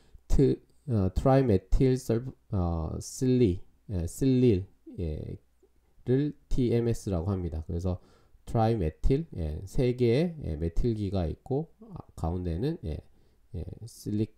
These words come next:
예, 규소, 예, 실리-, 실리기가 있는, 예, 이,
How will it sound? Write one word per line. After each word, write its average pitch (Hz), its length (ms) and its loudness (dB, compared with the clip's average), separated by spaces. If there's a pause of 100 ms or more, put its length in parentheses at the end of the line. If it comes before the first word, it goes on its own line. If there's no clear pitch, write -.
(140)
예, 78 200 -4 (400)
규소, 92 480 0
예, 82 160 -6
실리-, 120 480 2 (260)
실리기가 123 1040 2
있는, 85 460 -2
예, 80 240 -6 (400)
이, 131 480 0